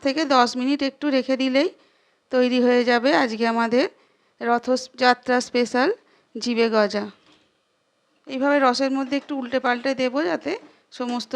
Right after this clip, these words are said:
রসটা জিভে গজার মধ্যে ভালোভাবে যায়। দেখতে কিন্তু দেখুন, পুরো একদম দোকানের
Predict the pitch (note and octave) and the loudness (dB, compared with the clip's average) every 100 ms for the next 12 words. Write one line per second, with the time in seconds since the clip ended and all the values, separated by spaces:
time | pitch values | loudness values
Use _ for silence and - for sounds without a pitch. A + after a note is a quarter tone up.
0 | C4 A#3 A3 - B3+ A4 - _ _ G#3+ | 0 0 -2 -4 -8 -8 -14 _ _ -10
1 | A3+ A3+ A3 A3 A3+ A3+ B3+ A3+ G#3 G#3 | -2 0 2 0 -2 -4 -4 -2 -4 -2
2 | G#3 G3+ A3+ A3 G3 B3+ G4 - _ _ | -4 -4 -6 -4 -4 -4 -8 -14 _ _
3 | _ _ _ _ _ _ _ _ _ _ | _ _ _ _ _ _ _ _ _ _
4 | - _ _ _ _ _ - _ _ D#4 | -20 _ _ _ _ _ -20 _ _ -20
5 | D#4 _ _ _ _ _ _ _ _ _ | -20 _ _ _ _ _ _ _ _ _
6 | _ - C4 C#4+ D4+ D4 D#4 D#4+ D4 D4 | _ 0 2 2 2 4 4 6 4 4
7 | E4 F4 D#4 D4 E4 D4+ B3 D4 D4 C#4 | 2 2 4 6 6 4 2 2 4 2
8 | B3+ B3+ | 2 2